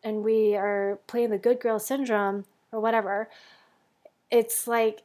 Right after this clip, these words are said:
it can be manipulative because we're not, we're not who we truly are, right? We're just trying to have other people think that we are being nice when really we don't really want to. Like,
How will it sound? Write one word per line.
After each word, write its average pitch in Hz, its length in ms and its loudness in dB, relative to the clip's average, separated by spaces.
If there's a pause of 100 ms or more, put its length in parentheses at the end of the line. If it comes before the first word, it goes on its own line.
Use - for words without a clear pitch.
(160)
it 240 100 -2
can 247 180 -2
be 262 140 0
manipulative 220 760 -2
because 226 280 -4
we're 220 100 -2
not, 214 360 -2 (240)
we're 220 140 -4
not 214 400 -2
who 220 120 -2
we 214 140 2
truly 190 360 -4
are, - 440 -6
right? 202 260 -2
We're 208 160 0
just 208 380 -4
trying 214 420 -2
to 202 480 0 (400)
have 220 240 -4
other 220 140 0
people 214 220 -4
think - 600 0 (760)
that 208 260 0
we 208 140 4
are 208 420 -2 (280)
being 214 280 2
nice - 640 -8 (300)
when 220 220 2
really 262 280 4
we 208 100 4
don't 220 160 -4
really 226 160 -2
want 202 260 -4
to. - 480 -12
Like, 185 300 -14